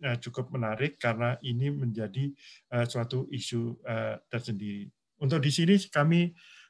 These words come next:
eh, serahkan, eh, hal ini kepada,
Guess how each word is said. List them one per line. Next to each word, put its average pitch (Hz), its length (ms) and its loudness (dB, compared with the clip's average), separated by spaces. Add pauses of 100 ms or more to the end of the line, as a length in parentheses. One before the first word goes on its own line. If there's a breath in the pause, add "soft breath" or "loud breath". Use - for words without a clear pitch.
(140)
eh, 151 320 2
serahkan, 151 560 4 (320)
eh, 143 200 2 (120)
hal 135 160 4
ini 143 240 2
kepada, 131 1040 0